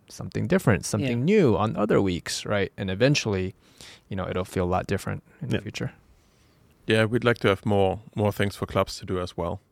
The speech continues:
Speaker 2: Yeah.
Speaker 3: For sure.
Speaker 2: Sure. Uh, <coughs>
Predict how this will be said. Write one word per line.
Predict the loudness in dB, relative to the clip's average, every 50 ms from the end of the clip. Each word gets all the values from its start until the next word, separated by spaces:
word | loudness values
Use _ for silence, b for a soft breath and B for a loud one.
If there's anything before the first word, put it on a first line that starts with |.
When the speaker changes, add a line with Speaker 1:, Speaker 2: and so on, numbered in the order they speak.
| _ _ _ _ _ -2
Speaker 2:
Yeah. | 0 0 0 0 -4 _ _ _
Speaker 3:
For | 2 2
sure. | 2 2 0
Speaker 2:
Sure. | -6 -6 -8 -10 -10 _ _ _ _ _ b b b b b b b b b b b b b b b b b b _ _ _ _ -4
Uh, | 0 0 2 2 0 -2 -4 -8 -12 -14 _ _ _ _ _ _ _ _ _ _ _ _ _ _ _ _ _ -6
<coughs> | -6 -4 -4 -6 -6 -6 -6 -6 -10 -8 -8 -10